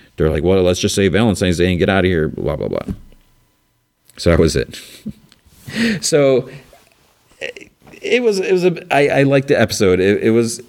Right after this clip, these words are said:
it, it felt, I don't know if it's just because there's, it's been a little bit of a, a gap since the last, you know, season, and maybe I just had overload, but I just, I really like the animation. I think the style's so slick and the colors are so vibrant.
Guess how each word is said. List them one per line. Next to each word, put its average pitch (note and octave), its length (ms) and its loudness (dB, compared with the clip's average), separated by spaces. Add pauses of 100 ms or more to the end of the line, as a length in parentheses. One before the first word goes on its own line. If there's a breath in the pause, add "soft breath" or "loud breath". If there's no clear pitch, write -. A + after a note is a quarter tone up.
(140)
it, A#2+ 200 2
it A#2+ 60 2
felt, - 420 -2
I A#2 100 2
don't D#3 100 2
know D#3 120 2
if C#3+ 80 -2
it's B2 180 2
just A#2 220 -2
because G#2 320 2
there's, F#2+ 160 2
it's - 280 -4
been F#2+ 200 2
a F#2 80 2
little F#2 320 4
bit F2 180 0
of E2+ 140 0
a, E2+ 240 -6
a F2+ 100 -2
gap F2 400 -2
since F2 500 -4 (600 loud breath)
the F#2+ 100 2
last, F#2 500 0 (220)
you F#2+ 100 -2
know, E2 140 -2
season, F2 640 -2 (400 soft breath)
and F2 240 0
maybe F2+ 180 2
I E2+ 60 4
just E2 180 -4
had F2+ 180 0
overload, E2 760 0
but E2 240 0 (240 loud breath)
I A#2+ 100 2
just, C#3+ 220 0
I B2 60 0
really G2+ 500 2
like G2 140 2
the - 120 0
animation. F2 500 0
I F2 60 -2
think F2+ 180 -2
the F2 60 -6
style's E2 420 0
so F2+ 200 2
slick F2 400 -2
and D#2+ 80 -6
the - 40 -4
colors F2+ 440 0
are - 40 -12
so F2+ 200 0
vibrant. E2 520 0